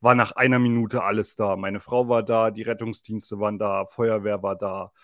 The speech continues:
Also, es war irgendwie, ich hab ehrlich gesagt die Zeit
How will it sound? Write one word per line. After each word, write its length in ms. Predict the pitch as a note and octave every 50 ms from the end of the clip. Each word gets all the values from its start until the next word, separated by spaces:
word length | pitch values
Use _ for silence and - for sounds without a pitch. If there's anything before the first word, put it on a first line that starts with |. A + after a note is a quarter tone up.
| - - - - -
Also, 220 | A2 G#2 G2 A2+
es 140 | A2 F2+ -
war 140 | G#2+ A2+ A2
irgendwie, 480 | G2+ G#2+ G#2+ G#2+ G2+ G#2 G#2+ G#2+ G2 - _ _ _ - - _ _ _
ich 160 | - - -
hab 180 | B2+ A#2 - -
ehrlich 220 | B2 A#2 A#2 A2+ -
gesagt 340 | - G#2 A#2 A2 - -
die 80 | - G#2
Zeit 720 | - - - A#2+ A#2 B2 B2 A2 - - - - - _